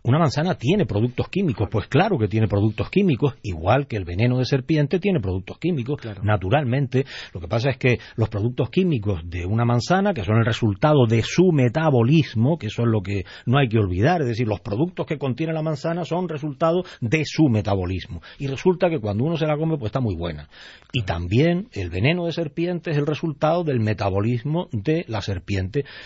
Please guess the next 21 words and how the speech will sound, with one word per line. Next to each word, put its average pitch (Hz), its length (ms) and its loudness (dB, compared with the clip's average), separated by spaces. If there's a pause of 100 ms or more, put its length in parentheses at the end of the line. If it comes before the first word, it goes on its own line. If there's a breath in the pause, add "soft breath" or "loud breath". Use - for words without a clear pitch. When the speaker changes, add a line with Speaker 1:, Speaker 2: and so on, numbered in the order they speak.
(140 loud breath)
Speaker 1:
La 98 160 -6
diferencia 110 500 0
está 160 220 0
en 151 100 -2
que 104 100 -6
si 95 140 -8
te 87 100 -10
muerde 120 300 2
una 120 140 2
serpiente 123 340 -2
de 127 60 -4
cascabel, 147 380 0
pues 110 180 -4
está 87 180 -2
muerto, 85 420 -2 (160)
¿eh? 120 160 -12 (100)
Speaker 2:
Sí. - 180 -12
Speaker 1:
Pero 101 260 -2 (220 loud breath)
productos - 300 -4
químicos, 131 420 -6
todos. 127 380 -4